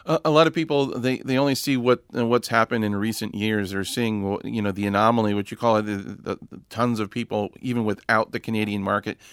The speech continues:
coming to the Adirondacks and overwhelming the front country, the back country. They see that time and, and, uh, you know, alarms go off. This has been happening for a long time. And I'm just wondering, uh, and, and specifically in, in the past nineteen years, you've been in,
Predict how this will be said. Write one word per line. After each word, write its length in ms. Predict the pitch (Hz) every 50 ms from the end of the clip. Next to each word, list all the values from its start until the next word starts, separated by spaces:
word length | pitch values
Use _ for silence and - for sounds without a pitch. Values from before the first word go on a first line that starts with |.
| - _ -
coming 280 | - 123 120 120 117
to 100 | 104 110
the 140 | 104 104 104
Adirondacks 560 | 104 101 101 101 98 101 104 101 98 87 -
and 140 | - 107 101
overwhelming 640 | 101 110 104 104 101 95 95 98 107 110 107 101 98
the 100 | 95 90
front 280 | - - 113 107 - -
country, 320 | - 107 98 - - 98
the 80 | 98 98
back 240 | 98 104 107 104
country. 420 | - - 107 101 - - 104 90 - - - - - - - - -
They 120 | - 120 117
see 240 | - - 143 147
that 280 | 127 123 123 120 - -
time 380 | - 110 113 123 120 117 110 104
and, 280 | 101 98 98 98 101 -
and, 280 | - 107 101 98 92 - -
uh, 80 | 104
you 180 | 98 98 98 101
know, 240 | 98 95 92 90 - - - - - _
alarms 540 | - - 107 101 120 131 131 135 131 117 107
go 160 | 110 110 107
off. 320 | 107 101 101 98 98 - - _ _ - - - - -
This 160 | - 147 180
has 140 | 196 160 135
been 160 | 151 135 120
happening 420 | 120 123 127 120 131 120 117 113
for 160 | 107 - 110
a 80 | 101 101
long 320 | 98 101 101 98 98 95
time. 480 | 90 - 104 104 101 92 85 82 - - _ _ _ _ _ - - - - - _ -
And 180 | - 107 113 120
I'm 120 | 151 180
just 220 | 165 151 131 -
wondering, 540 | 135 117 117 117 110 107 104 101 101 104 - - _
uh, 320 | - 101 95 98 95 95 -
and, 220 | - 110 110 - -
and 220 | - 120 110 95
specifically 720 | - - - - - 139 - 233 220 180 131 95 107 110 104
in, 120 | 101 101
in 120 | - - 110
the 80 | 107
past 260 | - 113 110 101 - -
nineteen 460 | 107 107 107 - - - 120 107 104
years, 260 | 101 113 113 107 101
you've 140 | 117 104 98
been 140 | 101 101 104
in, 140 | 98 98